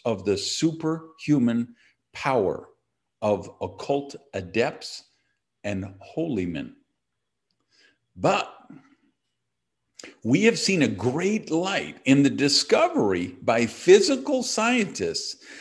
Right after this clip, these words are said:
that the atom conceals electronic energies whose mathematical arrangement determines the character of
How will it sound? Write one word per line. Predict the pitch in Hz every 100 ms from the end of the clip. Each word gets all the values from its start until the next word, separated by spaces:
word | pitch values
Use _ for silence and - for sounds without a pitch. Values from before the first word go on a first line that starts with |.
| - -
that | 151 147
the | 151 147 -
atom | 190 277 277 113 95 113 - _ -
conceals | - 147 139 - 208 175 120 120 -
electronic | 127 127 135 135 - 185 247 247 -
energies | 202 202 165 90 - - _ _ -
whose | - 170 110
mathematical | 127 180 214 214 175 175 180 185 180 165 -
arrangement | 117 131 196 226 - 92 90 - - - -
determines | 123 127 - 180 190 185 185 - - 98
the | 113
character | - - 233 240 143 - 90 87 - - _ _ _ -
of | 110 101